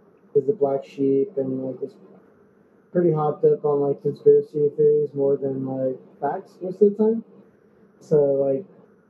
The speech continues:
he's pretty, he's pretty intense. He's a very intense guy. And I feel like he's about to, like, undergo, like, his own manic, like,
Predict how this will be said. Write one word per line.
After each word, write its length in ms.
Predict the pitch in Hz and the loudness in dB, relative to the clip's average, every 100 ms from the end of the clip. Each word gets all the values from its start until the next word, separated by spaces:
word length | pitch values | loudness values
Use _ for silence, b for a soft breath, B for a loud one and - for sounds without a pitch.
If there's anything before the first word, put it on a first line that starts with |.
| _ 180 | _ -10
he's 140 | 170 | -6
pretty, 360 | - 214 185 175 | 4 4 4 -2
he's 180 | 190 | -4
pretty 260 | - 285 285 | -4 -2 0
intense. 480 | 202 170 143 - - | 0 0 -4 -4 -4
He's 200 | 180 190 | 2 6
a 60 | |
very 360 | 208 202 196 185 | 6 4 2 0
intense 440 | 160 143 151 139 | 0 -2 -4 -6
guy. 240 | - - - - _ _ _ - | -10 -14 -16 -20 _ _ _ -6
And 140 | 160 | -2
I 100 | 160 | -2
feel 200 | - 180 170 | 0 0 0
like 160 | 170 | 0
he's 260 | 165 156 151 | -2 -2 0
about 380 | - 139 135 151 | -2 -4 -4 -2
to, 80 | |
like, 180 | 143 135 - | -2 -2 -6
undergo, 440 | 143 139 135 139 | -2 -2 0 0
like, 300 | 139 139 135 143 | 0 -2 -6 -8
his 160 | 135 | -6
own 220 | 139 135 131 | -4 -4 -6
manic, 360 | 131 135 135 - | -6 -8 -10 -12
like, 120 | 127 | -20